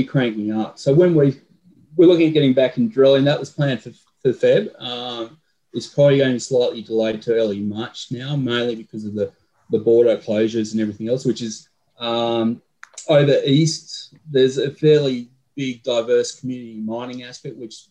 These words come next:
runs between South Australia, Victoria, and New South Wales. So that's been a little bit more complicated, but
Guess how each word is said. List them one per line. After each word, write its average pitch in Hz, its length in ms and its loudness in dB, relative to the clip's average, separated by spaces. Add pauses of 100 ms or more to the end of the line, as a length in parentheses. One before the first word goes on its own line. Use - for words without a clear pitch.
runs 120 240 -6
between 110 300 -18
South 117 220 -8
Australia, 110 300 -8
Victoria, 107 440 -10
and 107 80 -4
New 110 100 -6
South 107 280 -10
Wales. 147 440 -10 (380)
So 117 300 -2
that's 123 240 -4
been 117 180 0
a 107 40 -2
little 110 240 -2
bit 101 180 -10
more 98 280 -10
complicated, 147 640 -4
but 135 160 -10